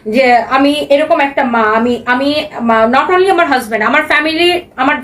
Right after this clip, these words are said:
ফ্যামিলির যে কোনো মেম্বার যদি অসুস্থ হইতো, আমি আমার শেষটুকু দিয়ে আমি চেষ্টা করতাম। আর আমি আমার হাজব্যান্ডকে definitely আমি সবকিছু দিয়ে চেষ্টা করবো। আমার আল্লাহ, দেখেন, আল্লাহ যদি কাউকে নিয়ে যেতে চায়, আমরা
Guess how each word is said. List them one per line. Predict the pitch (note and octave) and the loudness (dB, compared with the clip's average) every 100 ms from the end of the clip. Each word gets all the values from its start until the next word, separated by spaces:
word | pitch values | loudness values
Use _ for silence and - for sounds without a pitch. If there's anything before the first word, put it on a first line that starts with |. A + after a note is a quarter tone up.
| - | -4
ফ্যামিলির | D4 D4+ D#4+ - | -2 -2 -2 -2
যে | D#4 | -2
কোনো | E4 F4+ | 0 0
মেম্বার | D#4+ C#4 C#4 C4 | 2 2 0 -2
যদি | C4+ A#3+ | -2 -2
অসুস্থ | A3+ B3 - | -2 -6 -6
হইতো, | A3+ A3+ | -4 0
আমি | G#3+ A3 | 0 2
আমার | A#3 A#3+ A#3 - - | 2 0 -2 -14 -6
শেষটুকু | F4 F4 - F4 D#4+ | -2 -2 -2 -2 -2
দিয়ে | A#3 C4 | -4 -2
আমি | A3+ A3 | -2 -2
চেষ্টা | G#3+ - | -4 -4
করতাম। | G3 G3 F#3+ G#3 | -6 -6 -4 0
আর | |
আমি | A#3 C4+ D4+ | 0 2 2
আমার | D#4 D#4 | 2 0
হাজব্যান্ডকে | C#4+ D4+ D4+ D#4 D4+ D4+ - - | -2 -2 0 0 0 -2 -6 -4
definitely | D#4+ F#4 F4 F4 | 0 0 0 -2
আমি | D#4 D#4 - - - | -2 -4 -10 -20 -16
সবকিছু | - F#4+ F4+ F4+ F4+ | -2 0 2 0 2
দিয়ে | D#4+ D4+ | 2 0
চেষ্টা | C#4+ C4 B3+ | 0 -2 -2
করবো। | A#3+ | 0
আমার | A#3+ C4 | 2 0
আল্লাহ, | C4 C#4+ D#4 F4 F4+ - - - B3 | 0 0 2 0 -2 -12 -20 -6 -2
দেখেন, | C#4 D4 F4 | 0 0 0
আল্লাহ | C#4+ D#4 D#4+ | 0 0 0
যদি | F4+ F4+ | 0 2
কাউকে | F4 E4 E4 | 0 0 2
নিয়ে | C#4+ E4 E4+ | 4 4 2
যেতে | E4 D4+ | -2 -2
চায়, | D4 G#3 A3 - | -2 -2 -4 -4
আমরা | B3 C4+ | -4 -4